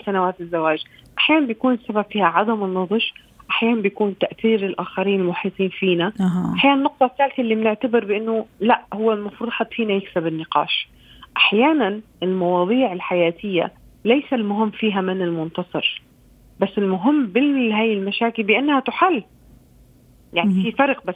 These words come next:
Speaker 1: هون خلينا نميز ما بين الشخص اللي حكينا عنه هو الصامت دائما واللي بيراكم، وما بين الشخص اللي همه فقط منتصر. وأعطيكي مثال بأنه أحيانا توقيت،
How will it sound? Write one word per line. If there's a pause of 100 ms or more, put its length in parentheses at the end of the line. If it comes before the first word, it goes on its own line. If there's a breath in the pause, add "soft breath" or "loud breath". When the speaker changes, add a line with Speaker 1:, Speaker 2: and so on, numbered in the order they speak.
(100)
Speaker 1:
هون
خلينا
نميز
ما
بين
الشخص
اللي
حكينا
عنه
هو
الصامت
دائما
واللي
بيراكم، (480 soft breath)
وما
بين
الشخص
اللي
همه
فقط
منتصر.
وأعطيكي
مثال
بأنه
أحيانا (500 soft breath)
توقيت،